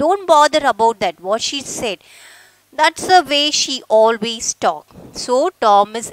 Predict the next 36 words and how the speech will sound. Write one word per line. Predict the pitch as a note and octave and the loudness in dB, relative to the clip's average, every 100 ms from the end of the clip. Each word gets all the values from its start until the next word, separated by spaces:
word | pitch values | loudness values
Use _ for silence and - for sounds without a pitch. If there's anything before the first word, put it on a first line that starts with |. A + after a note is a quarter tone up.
| G#3 | -14
explaining, | - - A#3 A3+ D4+ - - - - - | -12 -6 -4 -4 -8 -10 -20 -20 -16 -8
she | - E4 C#4 | -2 2 6
always | C#4+ C#4+ E4 E4 - | 6 4 -2 -2 4
talk | C4 C4 C4+ | 4 4 0
like | A#3+ G#3 G3+ | -2 0 -4
that | G#3+ G#3 | -2 -2
only. | G3 F3 E3+ - - - | -4 -6 -16 -18 -20 -12
You | B3+ A#3+ | -6 2
don't | B3 C4 A#3+ | 4 2 0
want | G#3+ G#3 C4 | -2 -2 -4
to | D#4+ - - - _ _ _ _ _ G#3+ G#3+ | -2 -4 -10 -20 _ _ _ _ _ -4 2
bother | G#3+ A3 A3+ G3 | 4 2 0 -2
about | F#3 F#3+ F#3 | -2 -2 -2
that. | D#3+ E3 _ - - _ B3 | -10 -12 _ -20 -20 _ 0
"Give | F#4 C#5+ | 2 2
me | D5 | 0
the | B3 G3 | 0 2
bucket. | G#3+ - G3 - C#4 | 2 0 -10 -10 -4
Please | F4+ F4 | -4 -4
give | C4 C4 | -6 -6
me | C#4+ D4+ | -8 -8
<laughs> | |
the | - A3 G3+ | -10 -6 -6
bucket. | G3 B3 - - - - G#3+ | -4 -6 -8 -10 -18 -2 0
I | A3+ | 0
will | C4+ G3 | -4 -4
go | G#3+ A#3 - A3+ | 0 2 2 2
and, | F4 - - - - F#3+ | 2 -4 -20 -20 -4 0
um, | F#3 F#3+ F#3+ F#3 F#3 A3+ | 0 -2 -14 -20 -8 -2
what | A#3 A#3 | -2 -2
is | G3+ | -4
that? | F3 F#3+ | -6 -6
Bring | C4 C4 | -6 -4
the | A#3+ F#3 | -6 0
water." | F#3+ G3 F3+ E3+ - - _ | 0 0 -6 -10 -14 -20 _
Who | - | -8